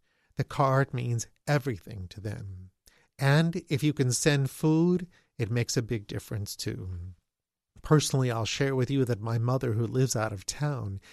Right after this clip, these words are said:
is treated to some regular holiday meals by me and my siblings, who have learned about the local caterer and the local restaurant nearby,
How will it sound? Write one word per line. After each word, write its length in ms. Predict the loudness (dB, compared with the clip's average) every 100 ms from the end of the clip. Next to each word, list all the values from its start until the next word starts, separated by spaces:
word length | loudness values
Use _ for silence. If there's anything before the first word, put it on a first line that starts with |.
| -20 -6 0
is 160 | 0
treated 360 | 2 2 4 2
to 100 | 0
some 260 | 2 0 2
regular 400 | 2 2 2 0
holiday 540 | 2 0 2 0 -2
meals 460 | 0 0 0 -2 -4
by 200 | -4 -4 -4
me 300 | -2 2 2
and 100 | 0
my 160 | -2
siblings, 760 | 0 2 2 0 -6 -6 -6 -8 -12 -8 4
who 100 | 6
have 100 | 6
learned 480 | 4 6 6 4 -2 -16 _
about 340 | -4 2 4 4
the 80 |
local 420 | 4 6 6 4 0
caterer 520 | 0 2 2 2 2
and 120 | 0
the 80 | 0
local 360 | 0 2 2
restaurant 540 | 2 2 2 0 -4 -4
nearby, 720 | -6 -6 -6 -6 -6 -8